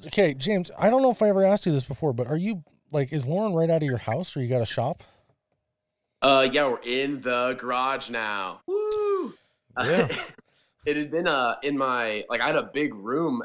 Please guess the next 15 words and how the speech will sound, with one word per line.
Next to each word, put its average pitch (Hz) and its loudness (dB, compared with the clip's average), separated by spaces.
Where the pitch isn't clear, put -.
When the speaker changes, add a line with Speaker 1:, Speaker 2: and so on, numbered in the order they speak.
Speaker 2:
at 117 -6
the, 113 -12
like, 110 -8
I 117 -2
live 117 -4
with, 107 -4
uh, 95 -4
a - -8
couple 120 -6
other 104 -10
dudes, 120 -4
and, 101 -10
uh, 92 0
at 113 2
my, 101 -2